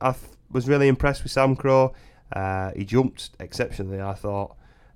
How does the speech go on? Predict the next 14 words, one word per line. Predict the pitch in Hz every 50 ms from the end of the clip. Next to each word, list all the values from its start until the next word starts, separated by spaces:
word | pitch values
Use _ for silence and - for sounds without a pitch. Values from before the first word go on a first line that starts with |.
| _ -
Uh, | - 95 95 95 95 -
Keith | - 123 110 104
Donoghue | - - 98 98 95 98 98 98
gave | 92 98 95 95
him | 95 95
a | 95
cracking | - - 101 98 - - 101 95
ride. | 95 98 98 98 95 95 - - - - _ _ _ _ _ _ _ - - - _ _ - -
Did | - 151 147
we | 143 143 151 151
learn | 156 156 160 160 165 160 156 151 - -
much | - 143 156 156 - -
about | 151 143 131 147 151 156 156 -
him? | 151 165 170 165